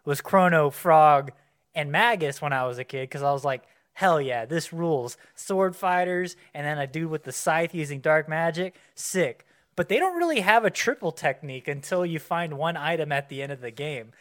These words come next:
So I found myself missing out on all the cool triple techniques because of my rigid party structure as a kid. But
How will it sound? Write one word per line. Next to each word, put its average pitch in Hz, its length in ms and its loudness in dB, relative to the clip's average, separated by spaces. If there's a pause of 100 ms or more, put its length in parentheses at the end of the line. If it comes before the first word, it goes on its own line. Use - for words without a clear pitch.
(160)
So - 160 -4
I 190 80 2
found 277 240 0
myself 202 400 -2
missing 165 380 -6
out 170 220 -2
on 147 300 -4
all 156 200 0
the 170 140 0
cool 165 300 -8
triple 185 360 -6
techniques 131 720 -8 (300)
because 156 340 -4
of 147 140 -6
my 147 140 0
rigid 147 520 -4
party 151 300 0
structure 131 420 -4
as 120 120 -4
a 117 60 -12
kid. 139 320 -2
But 135 220 -2